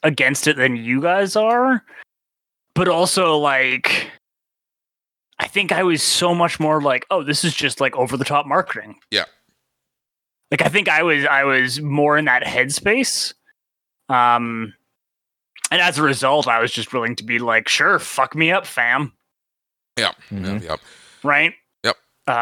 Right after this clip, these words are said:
Speaker 1: Um,
Speaker 2: I went into this with zero expectations, and I came out with zero, um, entertainment. So, like, you know, I didn't lose anything. I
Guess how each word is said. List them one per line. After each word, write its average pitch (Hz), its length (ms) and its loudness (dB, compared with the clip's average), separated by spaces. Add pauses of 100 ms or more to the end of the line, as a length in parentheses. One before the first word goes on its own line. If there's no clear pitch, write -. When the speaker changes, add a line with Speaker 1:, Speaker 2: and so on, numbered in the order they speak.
(140)
Speaker 1:
Um, 120 60 0 (160)
Speaker 2:
I 220 40 0
went 226 200 0
into 156 220 -2
this 123 160 2
with 107 80 -4
zero 117 320 -2
expectations, 107 760 -4
and 104 80 -4
I 92 60 -4
came 101 320 -2
out 98 220 -2
with 87 380 -2
zero, 90 580 0 (400)
um, 78 560 -4 (260)
entertainment. 101 720 -8
So, 123 300 0
like, 95 280 -2 (140)
you 110 100 -4
know, 87 160 -4 (240)
I 110 100 -4
didn't 110 300 -6
lose 147 220 0
anything. 143 480 -2
I 110 100 0